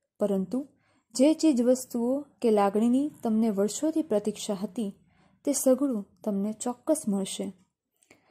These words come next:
તમારા વર્ષો જૂના સ્વપ્ન સાકાર થશે. તમે વિચારતા જ રહી જશો કે મારી ઈચ્છા પ્રમાણેની પરિસ્થિતિનું નિર્માણ શી રીતે થઈ ગયું? આ તાણાવાણા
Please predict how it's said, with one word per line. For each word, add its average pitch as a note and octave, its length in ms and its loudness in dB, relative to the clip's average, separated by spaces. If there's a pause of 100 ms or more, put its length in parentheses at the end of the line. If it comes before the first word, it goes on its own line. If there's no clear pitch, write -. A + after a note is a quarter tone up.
(260)
તમારા D4+ 360 2
વર્ષો A#3+ 380 0
જૂના B3+ 300 2
સ્વપ્ન A3+ 460 -2
સાકાર F#3 460 -2
થશે. A3+ 500 -4 (960)
તમે D#4+ 220 2
વિચારતા C#4+ 560 2
જ B3+ 140 -2
રહી A3+ 120 6
જશો A3 480 -4 (520)
કે D#4+ 80 0
મારી B3 320 2
ઈચ્છા D4 380 -2
પ્રમાણેની A#3 600 0
પરિસ્થિતિનું A3 720 0
નિર્માણ G3+ 380 -2 (200)
શી - 180 0
રીતે F4+ 260 0
થઈ G#3+ 240 -2
ગયું? F#3 340 -2 (760)
આ G#3+ 80 0
તાણાવાણા G#3+ 760 0